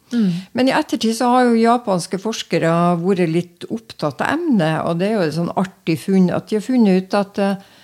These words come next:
Speaker 2: hvis du beveger deg under eiketrær, furutrær, eller med einer i området, så er det her trær som skiller ut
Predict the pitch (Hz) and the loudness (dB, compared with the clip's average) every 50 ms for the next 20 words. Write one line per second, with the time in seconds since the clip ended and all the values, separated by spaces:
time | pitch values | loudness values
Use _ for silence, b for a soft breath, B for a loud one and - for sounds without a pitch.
0 | b b b b b - 202 226 202 - - - 220 185 175 196 190 214 233 240 | b b b b b -6 -4 -4 -4 -4 -4 -4 -4 -2 0 0 2 2 4 4
1 | 240 202 175 175 151 175 - - 226 233 226 214 190 175 170 170 175 170 165 175 | 2 2 2 2 2 0 0 2 2 4 4 4 4 4 4 2 2 0 -2 -6
2 | - - _ _ _ _ _ _ _ - - _ _ _ - 202 220 262 285 269 | -10 -12 _ _ _ _ _ _ _ -20 -20 _ _ _ -2 0 0 2 0 -2
3 | - _ _ - 170 160 - - - 214 214 247 294 381 381 359 - B B B | -4 _ _ -2 -2 -2 -2 -4 -2 0 2 2 2 0 -2 -4 -6 B B B
4 | B B B - - - - 254 262 277 269 247 247 180 165 156 - - - 233 | B B B -20 -14 -6 -2 0 0 2 2 0 0 -2 -2 -4 -4 -6 -2 -2
5 | 233 247 269 302 294 - _ _ _ _ _ _ _ _ _ _ _ _ _ _ | 0 0 0 -2 -4 -8 _ _ _ _ _ _ _ _ _ _ _ _ _ _
6 | _ _ - - - 226 226 226 220 208 208 214 - - - 214 233 240 247 247 | _ _ -12 -6 -4 -2 0 0 2 2 2 0 0 0 -2 -2 0 0 2 2
7 | 240 214 185 160 156 165 180 196 202 220 233 240 240 240 233 226 226 - - 240 | 2 2 2 2 0 0 0 0 0 0 0 0 0 0 0 -2 -2 -2 -2 0
8 | 233 226 208 175 160 156 151 143 156 160 185 208 190 b b b b b b b | 0 0 2 0 0 0 -2 -2 -2 -2 -2 -4 -6 b b b b b b b
9 | b b b b b b b b b b b b _ _ _ _ - - - 277 | b b b b b b b b b b b b _ _ _ _ -10 -6 -4 -2
10 | - 262 269 247 220 202 214 240 240 - - 233 247 254 262 277 294 302 - - | 0 0 0 0 0 0 0 -2 -4 -6 -8 -4 -2 0 0 0 -2 -4 -4 -4
11 | 254 240 233 233 233 233 226 226 220 220 208 185 - - - - - 262 285 320 | 0 2 2 2 4 2 2 0 0 -2 -2 -4 -4 -6 -6 -4 -4 -4 -2 -2
12 | 294 233 185 165 160 165 165 - 202 226 262 277 - _ _ - - - | -2 -2 0 0 0 0 0 -2 -4 -6 -6 -6 -10 _ _ -16 -10 -8